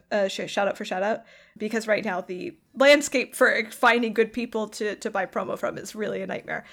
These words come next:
I'm also working on a book and, I don't know, writing, tweeting, stuff like that, throwing parties.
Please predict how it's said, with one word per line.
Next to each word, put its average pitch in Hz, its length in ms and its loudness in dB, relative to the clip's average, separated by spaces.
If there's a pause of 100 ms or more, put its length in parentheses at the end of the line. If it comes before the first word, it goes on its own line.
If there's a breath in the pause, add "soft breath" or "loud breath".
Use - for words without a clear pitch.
(600 loud breath)
I'm 294 140 8
also 330 280 4
working 285 360 4
on 277 140 2 (120)
a 254 100 0
book 277 340 4 (180)
and, 247 520 0 (380)
I 226 80 0
don't 330 100 0
know, 247 260 -2
writing, 262 500 0 (320)
tweeting, 285 440 -6
stuff 220 200 -6
like 240 140 -10
that, 269 260 -8 (320)
throwing 254 280 4
parties. 277 540 0